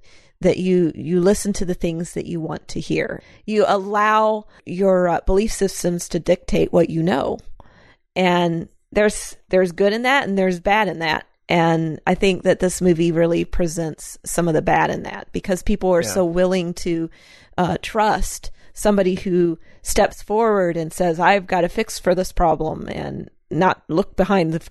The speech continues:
Speaker 1: curtain to see whether they're the one that's
Speaker 2: <laughs>
Speaker 1: actually causing the problem to begin with. But that is, you know, this, this whole idea of this movie. It's amazing how much it's reflecting our current culture. In fact, there's a,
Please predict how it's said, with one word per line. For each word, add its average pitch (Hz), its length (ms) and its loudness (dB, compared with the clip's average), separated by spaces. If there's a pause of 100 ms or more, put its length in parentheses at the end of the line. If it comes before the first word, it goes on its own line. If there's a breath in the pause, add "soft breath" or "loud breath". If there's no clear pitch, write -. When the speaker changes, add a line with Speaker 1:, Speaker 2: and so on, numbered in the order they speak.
(120)
Speaker 1:
curtain 190 360 0
to 165 60 -4
see 170 200 -2
whether 165 180 2
they're 160 220 0
the 160 80 -2
one 151 160 -4
that's 147 200 -6
Speaker 2:
<laughs> 165 60 0
Speaker 1:
actually - 300 -8
causing 240 520 0
the 185 60 -6
problem 170 480 2
to 190 80 -6
begin 196 320 2
with. 175 180 -2 (460 soft breath)
But 220 200 -2
that 262 240 0
is, 226 540 -2
you 208 140 0
know, 196 140 4
this, 196 400 0
this 196 180 2
whole 190 540 2 (1160 soft breath)
idea 214 600 2
of 180 100 -6
this 190 200 0
movie. 233 400 2
It's 202 160 2
amazing 220 640 2
how 220 160 2
much 196 280 0
it's 196 160 -4
reflecting 185 560 2
our 180 100 0
current - 260 -4
culture. 190 340 2
In 160 120 -2
fact, 190 340 2
there's 190 280 0
a, 175 180 4